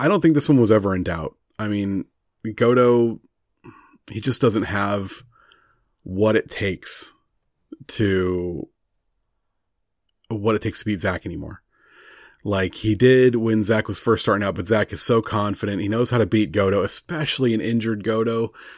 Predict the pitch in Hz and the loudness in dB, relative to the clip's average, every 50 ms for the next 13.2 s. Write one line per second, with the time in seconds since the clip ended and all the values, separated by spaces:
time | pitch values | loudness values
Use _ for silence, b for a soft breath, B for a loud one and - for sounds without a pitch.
0 | B B B - 117 127 131 123 107 - 123 110 107 - - 113 117 117 104 113 | B B B -6 -4 -2 0 0 0 0 0 0 0 -2 -2 0 0 0 2 2
1 | 117 101 95 92 101 104 107 107 101 92 95 101 101 92 104 101 101 104 92 95 | 0 0 0 0 0 0 0 -2 -2 -2 -4 -4 -4 -2 -2 -4 -4 -4 -4 -4
2 | 98 98 95 - - 107 98 98 98 85 80 95 98 95 92 87 _ - - 127 | -4 -4 -4 -4 -4 -4 -4 -4 -4 -6 -6 -6 -6 -8 -8 -10 _ -12 -10 -10
3 | 135 139 - - - 120 104 - - - - - 98 92 - 95 90 90 87 90 | -8 -8 -8 -6 -6 -6 -6 -6 -10 -14 -8 -8 -8 -6 -4 -4 -4 -4 -4 -4
4 | 95 98 104 107 107 107 - _ - - 85 85 92 87 87 - - - 92 82 | -2 -2 0 -2 -2 -4 -8 _ -14 -12 -8 -6 -6 -6 -6 -8 -8 -10 -8 -8
5 | 90 82 78 95 90 90 87 85 82 73 - - - - b b b b b b | -8 -6 -4 -4 -2 -2 -2 -4 -6 -8 -10 -12 -12 -14 b b b b b b
6 | b b b b b b b b - - - 107 95 92 90 90 90 87 87 82 | b b b b b b b b -14 -6 -2 0 0 2 0 0 0 -2 -4 -4
7 | 80 - _ _ _ _ _ _ _ _ _ _ _ _ _ _ _ _ _ _ | -6 -10 _ _ _ _ _ _ _ _ _ _ _ _ _ _ _ _ _ _
8 | _ _ - 104 85 - - 76 69 - - - - _ _ b b b b b | _ _ -10 -6 -6 -4 -6 -6 -8 -14 -16 -20 -20 _ _ b b b b b
9 | b b b b b b b b b _ - 107 104 104 101 98 92 - - _ | b b b b b b b b b _ -10 -8 -6 -4 -4 -6 -6 -8 -10 _
10 | _ - 120 127 139 135 135 131 131 127 120 - - - - - - 113 113 113 | _ -4 0 0 2 2 2 2 2 2 0 -2 -8 -16 -14 -8 -4 -2 -2 -2
11 | - 104 127 143 151 143 - - 113 117 117 104 92 107 117 113 117 - - 123 | -2 0 2 2 2 2 0 -2 -2 -2 0 0 0 0 0 0 0 0 0 0
12 | 120 127 143 156 151 127 120 127 127 - 113 110 101 107 107 104 107 104 107 - | 2 4 4 4 4 4 4 2 2 -2 -4 -2 0 2 2 2 2 0 -2 -4
13 | - - - - | -6 -12 -14 -16